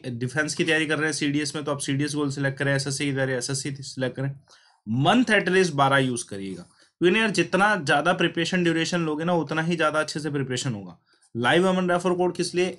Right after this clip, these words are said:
कभी पूछे कि have a refer code, उसमें आप रेफर कोड यूज़ करिए। लाइव अमन डिफेंस में आप जितने भी डिस्काउंट्स मिलते हैं वो आपको इस कोड से मिल जाते हैं,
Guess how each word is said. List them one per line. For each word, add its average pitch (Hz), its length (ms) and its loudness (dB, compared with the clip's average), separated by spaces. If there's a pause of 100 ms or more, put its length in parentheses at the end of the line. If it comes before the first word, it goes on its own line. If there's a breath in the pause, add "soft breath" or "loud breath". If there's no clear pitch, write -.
कभी 160 200 4
पूछे 160 320 0
कि 175 140 2
have 143 260 0
a 156 80 4
refer 151 280 0
code, 156 200 -2
उसमें 147 260 -4
आप 139 260 2
रेफर 127 300 0
कोड 175 180 2
यूज़ 156 220 -2
करिए। 156 180 -2
लाइव 135 200 0
अमन 160 200 -2
डिफेंस 151 460 -4 (420 soft breath)
में 143 120 2
आप 143 240 4
जितने 139 360 -2
भी 170 80 4
डिस्काउंट्स 147 560 -2
मिलते 135 220 -2
हैं 147 60 0
वो 147 80 0
आपको 143 220 -2
इस 139 120 -4
कोड 127 200 -4
से 135 140 -4
मिल 120 180 -2
जाते 120 240 -2
हैं, 139 140 -6